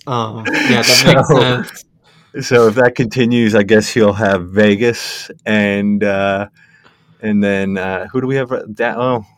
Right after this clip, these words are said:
Speaker 1: Dallas
Speaker 2: yeah.
Speaker 1: and Nashville. Yeah, he ain't getting those.
Speaker 2: V-, yeah, Vitek's
Speaker 1: Yeah.
Speaker 2: getting back-to-back this <laughs> week.
Speaker 1: Yeah. So, it's funny. <laughs>
Speaker 2: Uh, s-,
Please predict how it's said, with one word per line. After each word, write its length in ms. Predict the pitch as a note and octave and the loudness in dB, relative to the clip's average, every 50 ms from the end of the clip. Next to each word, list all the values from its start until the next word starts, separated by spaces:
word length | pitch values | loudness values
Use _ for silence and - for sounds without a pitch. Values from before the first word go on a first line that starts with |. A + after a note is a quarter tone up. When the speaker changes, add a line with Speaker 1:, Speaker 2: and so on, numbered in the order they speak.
| _ A#2+ | _ -4
Speaker 1:
Dallas 320 | - C#3 A#2+ C3+ D#3+ D3+ | 0 2 2 4 4 4
Speaker 2:
yeah. 60 | A#2+ B2+ | 4 4
Speaker 1:
and 80 | A2+ G#2 | 2 2
Nashville. 320 | C#3 D#3 D3 - F#3 D#3+ | 2 0 -2 -2 0 2
Yeah, 180 | C#3+ C3+ C3+ B2 | 2 2 2 2
he 160 | B2 C3+ C3 | 0 0 0
ain't 140 | B2 A#2+ A#2 | 0 -2 -4
getting 220 | A#2 A#2 - A2 G#2+ | -6 -8 -10 -10 -14
those. 400 | G#2 G2 - - - - E3 C3+ B2 A#2+ G#2+ | -14 -16 -16 -16 -16 -16 -12 -10 -8 -2 2
Speaker 2:
V-, 180 | B2 C#3+ E3 D#3+ | 4 4 4 6
yeah, 180 | C#3 E3 C#3+ A#2 | 6 6 6 6
Vitek's 500 | A2 G#2+ C3+ D3+ D#3 - D#3+ D#3 D#3+ - | 4 4 2 2 4 4 2 2 2 2
Speaker 1:
Yeah. 60 | - | 0
Speaker 2:
getting 160 | C#3 C3 B2 | 0 2 2
back-to-back 640 | A#2+ A2+ A2+ A2+ - - G#2+ A#2 A2 G#2 G#2 G#2 | 2 2 2 2 0 0 2 2 4 2 2 0
this 200 | - G#2+ - - - - | -2 -2 -2 -2 -2 -2
<laughs> 100 | - - | 2 4
week. 340 | F3 D#3 - - - - - - | 4 4 2 0 -6 -8 -4 -2
Speaker 1:
Yeah. 440 | - - B2+ B2+ - A3 G#3 E3+ C#3 _ _ _ _ _ _ _ | 0 0 2 0 0 -2 -6 -10 -14 _ _ _ _ _ _ _
So, 400 | - - - - C3 B2+ - - - | -20 -14 -10 -10 -8 -8 -8 -8 -8
it's 260 | - C3+ B2 A#2 - | -8 -8 -10 -10 -10
funny. 440 | - D3 C3 A#2+ A#2 - - A#2+ - - | -10 -8 -6 -6 -6 -8 -10 -12 -12 -8
<laughs> 60 | - C3+ - - - B2 - - - D#3 - - - A#3 A#3 B3 - A3+ G#3+ G#3 - - - - | -8 -8 -8 -6 -10 -10 -8 -4 -4 -4 -2 -2 -4 -4 -4 -6 -6 -4 -4 -2 -2 -4 -4 -2
Speaker 2:
Uh, 420 | - G#2 G#2 G#2 G2 G2 G2 F#2+ F#2+ | -2 0 2 2 2 2 0 -2 -6
s-, 200 | F#2+ - - - | -12 -16 -16 -16